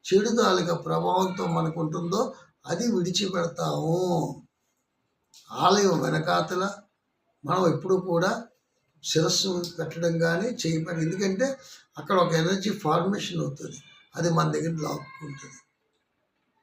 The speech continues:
అందుకే రాక్షస మూల అంటారు. అక్కడ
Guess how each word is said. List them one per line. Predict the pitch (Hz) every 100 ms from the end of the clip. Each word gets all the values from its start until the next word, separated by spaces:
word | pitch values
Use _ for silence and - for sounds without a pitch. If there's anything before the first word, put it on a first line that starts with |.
| _ _ _
అందుకే | 139 156 190 180
రాక్షస | 147 - - 165 175
మూల | 160 156 135 -
అంటారు. | - - - - - _ _ _ _ -
అక్కడ | -